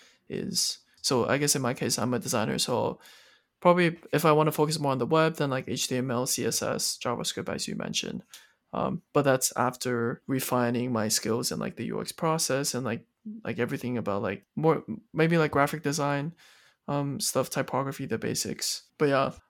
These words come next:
um, I know we're coming a little bit short on time. I do wanna ask the final question, and I'd like to add this, ask this question to every guest at the very end.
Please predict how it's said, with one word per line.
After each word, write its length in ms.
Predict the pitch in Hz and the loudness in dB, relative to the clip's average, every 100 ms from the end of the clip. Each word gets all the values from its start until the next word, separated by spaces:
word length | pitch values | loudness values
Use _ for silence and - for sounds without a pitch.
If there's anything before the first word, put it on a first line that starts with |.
| - | 0
um, 520 | 151 147 143 139 - - | 2 4 2 0 -2 2
I 80 | |
know 120 | 170 202 | 4 4
we're 100 | 196 | 2
coming 420 | - 170 160 151 | 2 2 0 -2
a 100 | - | -4
little 360 | 143 143 151 160 | -2 2 2 2
bit 300 | 156 151 143 - _ _ _ _ | 2 2 0 -8 _ _ _ _
short 260 | - 156 143 | -4 0 2
on 140 | 131 | 0
time. 340 | - 139 123 123 | 0 0 0 0
I 120 | 147 | 0
do 160 | 156 | 0
wanna 640 | 165 165 156 143 135 135 - _ _ | 2 2 2 2 0 -2 -8 _ _
ask 260 | 135 139 - | 0 0 0
the 100 | 127 | -4
final 280 | - 131 131 | -2 -2 -2
question, 480 | - 127 - 120 123 | -2 -2 -2 -2 -2
and 380 | 123 123 170 - | 0 -2 -4 -4
I'd 100 | 139 | 2
like 120 | 165 180 | 2 4
to 100 | 156 | 2
add 140 | 147 | 2
this, 300 | 147 - - - | 0 -2 -6 -4
ask 240 | 147 151 | -2 -2
this 160 | 139 - | -2 -2
question 380 | - 139 - 127 | 0 -2 -2 -2
to 220 | - 95 | -2 0
every 260 | 113 131 - | 0 -2 -2
guest 560 | 113 123 - - - - | -2 0 0 -2 -6 -4
at 120 | 139 | -2
the 40 | |
very 240 | 160 156 147 | 0 0 2
end. 300 | 147 151 | 0 -2